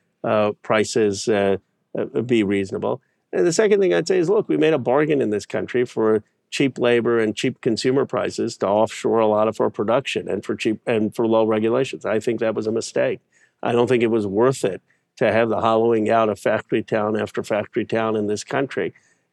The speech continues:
I, I, I describe China and the United States in some ways as,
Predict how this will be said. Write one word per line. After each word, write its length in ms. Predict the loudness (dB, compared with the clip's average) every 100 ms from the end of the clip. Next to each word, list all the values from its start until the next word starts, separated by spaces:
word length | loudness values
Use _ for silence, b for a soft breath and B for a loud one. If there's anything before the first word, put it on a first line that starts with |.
| 0
I, 340 | 2 2 0 2
I, 240 | 2 2 2
I 100 | 2
describe 480 | 2 0 0 0 0
China 360 | 0 2 2
and 120 | 2
the 40 | 2
United 300 | 2 2 0
States 280 | 0 0 0
in 100 | 0
some 300 | 0 2 2
ways 260 | 2 2
as, 200 | 0 -4